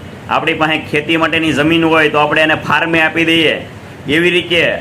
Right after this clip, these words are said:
હવે આગળ જતા ભવિષ્યમાં આપણને ધારાસભ્ય પદ પણ આવી રીતે લીઝ ઉપર કે ભાડાથી મળશે. એટલે હવે લોકોએ જાગૃત થવાની જરૂર છે કે આપણે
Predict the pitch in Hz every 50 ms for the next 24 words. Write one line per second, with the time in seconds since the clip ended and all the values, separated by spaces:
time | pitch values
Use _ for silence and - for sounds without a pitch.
0 | - - 117 143 160 170 170 170 165 160 - 87 90 92 127 147 151 175 175 160
1 | 151 160 160 - 170 151 131 143 156 165 151 - 175 175 175 170 147 139 135 -
2 | 165 160 160 165 165 165 160 - 123 120 135 147 156 151 151 147 139 147 165 165
3 | 160 - 160 170 170 - - 185 185 180 165 131 104 - - - - - 127 147
4 | 160 165 160 165 151 - 165 170 165 170 165 170 160 156 - - - - - -
5 | 117 120 120 147 165 165 160 170 165 - 175 175 170 - 170 160 - 123 127 139
6 | 151 156 151 160 165 151 156 170 180 175 170 160 135 107 - - - - - -
7 | - - - - 127 135 - 160 165 175 175 175 175 170 - - - - - 120
8 | 135 160 180 185 190 175 156 156 160 160 160 - 190 196 196 196 196 190 170 170
9 | 175 170 180 185 180 - 170 170 175 175 170 160 165 170 165 151 143 165 160 156
10 | - 143 - - 104 131 143 - - - 170 175 175 180 180 175